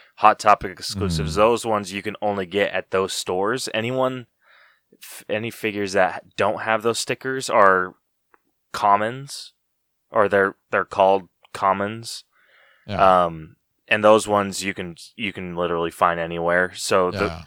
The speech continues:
Speaker 1: reason
Speaker 2: No
Speaker 1: that
Speaker 2: one
Speaker 1: you'll
Speaker 2: gives a
Speaker 1: see
Speaker 2: shit about
Speaker 1: those
Speaker 2: those.
Speaker 1: is not really, not, like,
Speaker 2: 'Cause you can just
Speaker 1: hardcore
Speaker 2: get, they're too easy to
Speaker 1: collectors.
Speaker 2: get.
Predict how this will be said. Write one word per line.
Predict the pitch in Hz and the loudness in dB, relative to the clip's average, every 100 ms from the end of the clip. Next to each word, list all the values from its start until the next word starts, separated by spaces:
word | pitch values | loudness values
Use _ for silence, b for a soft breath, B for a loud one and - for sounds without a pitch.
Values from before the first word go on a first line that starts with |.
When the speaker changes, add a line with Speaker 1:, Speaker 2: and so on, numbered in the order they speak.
| _ - | _ -6
Speaker 1:
reason | 110 110 127 | 0 2 6
Speaker 2:
No | |
Speaker 1:
that | 143 | 6
Speaker 2:
one | 131 | 6
Speaker 1:
you'll | 110 | 6
Speaker 2:
gives | 131 107 | 4 4
a | |
Speaker 1:
see | 101 | 4
Speaker 2:
shit | 117 | 4
about | 98 95 90 | 6 6 4
Speaker 1:
those | 85 85 | 0 -2
Speaker 2:
those. | 87 | -4
Speaker 1:
is | 85 - _ b b b b b | -6 -10 _ b b b b b
not | 156 180 147 | 6 6 6
really, | 104 107 107 113 - | 4 4 4 2 4
not, | 131 - | 2 4
like, | 131 110 - _ | 0 -2 -8 _
Speaker 2:
'Cause | - 147 | 2 6
you | 208 | 6
can | 190 | 8
just | 185 | 6
Speaker 1:
hardcore | 110 | 6
Speaker 2:
get, | 190 | 6
they're | 175 190 | 6 6
too | 175 | 6
easy | 151 | 4
to | 151 | 4
Speaker 1:
collectors. | 139 | 2
Speaker 2:
get. | 165 120 82 | 2 2 -2